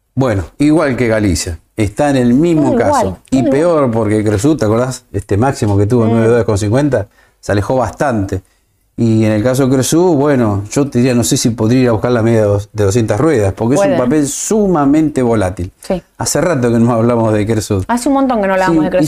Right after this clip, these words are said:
Speaker 1: yo
Speaker 2: es
Speaker 1: te
Speaker 2: verdad.
Speaker 1: digo, ¿sabes por qué? Me parece que hay muchos clientes que no preguntan sobre este papel. No sé si porque no es muy conocido,
Speaker 2: No, para mí
Speaker 1: o lo
Speaker 2: porque
Speaker 1: ven
Speaker 2: el que compra
Speaker 1: volátil.
Speaker 2: Cresud es como, "Compro Cresud y me la quedo",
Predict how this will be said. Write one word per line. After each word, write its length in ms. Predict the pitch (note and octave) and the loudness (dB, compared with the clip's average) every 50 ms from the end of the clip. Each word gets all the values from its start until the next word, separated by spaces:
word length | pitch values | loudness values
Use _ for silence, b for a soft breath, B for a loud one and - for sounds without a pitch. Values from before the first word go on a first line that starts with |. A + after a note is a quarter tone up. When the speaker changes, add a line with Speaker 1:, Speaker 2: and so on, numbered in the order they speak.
| - | 0
Speaker 1:
yo 40 | - B2 | 0 0
Speaker 2:
es 40 | |
Speaker 1:
te 80 | B2+ - | 0 0
Speaker 2:
verdad. 100 | F#3+ G#3 G3+ | 0 0 0
Speaker 1:
digo, 140 | F#3 E3 - | 0 0 -2
¿sabes 160 | - - E3+ E3+ | -4 -4 -4 -2
por 160 | - C#3+ C#3+ | -2 -2 0
qué? 160 | E3+ G#3 G3+ | 0 -2 0
Me 120 | - C#3 D3+ | 0 0 0
parece 240 | D#3+ G3 G3+ F#3+ F3 | 0 0 -2 -2 0
que 80 | E3 | 0
hay 40 | E3+ | 0
muchos 280 | E3 F#3+ G#3+ - F#3 D#3+ | 0 0 -2 -2 -2 -2
clientes 260 | F#3 F#3 F#3+ E3+ E3+ | 0 0 0 0 2
que 80 | D3 | 2
no 100 | D3 E3+ | 0 0
preguntan 400 | D#3 - D3 E3 D#3 A#2+ G#2 G#2 | 0 0 0 0 0 0 0 -2
sobre 200 | G2 G#2 G#2 G#2 | -2 -2 -2 -2
este 160 | G2 - G#2+ G2+ | -2 -2 -2 -2
papel. 400 | G#2 G#2 G2 G2+ F#2 F2+ F#2+ - | 0 0 0 0 -2 -2 -2 -2
No 140 | B2 D3 D3 | -2 0 0
sé 100 | - D#3 | 0 -2
si 140 | - - G#2 | -2 -2 -4
porque 260 | - - G2 G2 G2 | -4 -4 -4 -4 -2
no 160 | G#2 A#2+ D3 | 0 0 2
es 60 | D#3 | 2
muy 180 | D#3+ D3 C#3+ C3 | 2 2 0 0
conocido, 960 | - B2 A2+ G#2+ G#2+ G#2 - - D#3 E3 E3 E3 D#3 D3 D3 D3 C#3+ D3 D3 A#3 G4 | 0 0 0 0 0 0 0 0 2 2 2 2 2 2 2 2 0 0 0 0 0
Speaker 2:
No, 160 | G4 F4+ D4+ | 0 0 0
para 220 | - D4+ D4 D4 D4+ | 0 0 0 0 0
mí 60 | C#4 | 2
Speaker 1:
o 40 | C#4 | 2
lo 100 | C#4 C4+ | 2 0
Speaker 2:
porque 160 | - E4 D4 | 0 0 0
Speaker 1:
ven 100 | C4 B3+ | 0 0
Speaker 2:
el 60 | C4 | 0
que 80 | B3 A#3+ | 0 0
compra 300 | B3 A#3 - - - D4 | 0 0 0 0 0 0
Speaker 1:
volátil. 220 | C#4+ D4 C#4 C4+ C4+ | 0 0 0 0 0
Speaker 2:
Cresud 400 | B3+ A#3+ A#3 A#2+ A#3+ C#4 D4+ D#4+ | 0 0 0 0 0 0 0 2
es 180 | D#4 C#4+ C4+ - | 2 0 0 -2
como, 520 | - B3 A3+ A3+ G#3+ G3+ G3 F#3+ F#3 F3+ | -2 -2 0 0 0 0 0 0 -2 -2
"Compro 360 | - A3 A3+ A#3 A3+ G#3+ G#3+ | -2 -2 -2 0 0 -2 0
Cresud 300 | F#3 F#3+ F3+ - A#3+ B3 | -2 -2 -2 -2 -2 0
y 60 | B3 A#3+ | 0 0
me 120 | G#3+ F#3 | 0 0
la 140 | F3 E3+ E3 | 0 -2 -2
quedo", 500 | - G#3 F#3 F3 F3 F3 E3+ E3+ - | 0 0 0 2 2 0 0 -2 -4